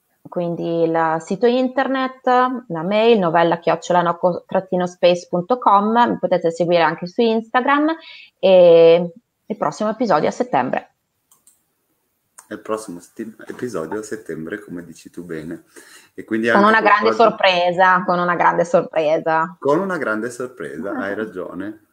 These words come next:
Speaker 2: con una grande sorpresa che lasciamo ancora in,
Speaker 1: Sì,
Speaker 2: uh,
Speaker 1: in,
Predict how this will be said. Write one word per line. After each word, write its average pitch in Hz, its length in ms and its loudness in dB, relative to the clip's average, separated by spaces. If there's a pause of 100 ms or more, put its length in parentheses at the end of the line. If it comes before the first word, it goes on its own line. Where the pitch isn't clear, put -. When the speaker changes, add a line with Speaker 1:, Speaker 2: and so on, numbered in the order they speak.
Speaker 2:
con 104 200 -8
una 113 180 -8
grande 95 320 -8
sorpresa 101 580 -10
che - 140 -14
lasciamo 95 420 -12
ancora 87 480 -12
in, 87 480 -12
Speaker 1:
Sì, 113 100 -16
Speaker 2:
uh, 80 560 -14
Speaker 1:
in, 190 100 -10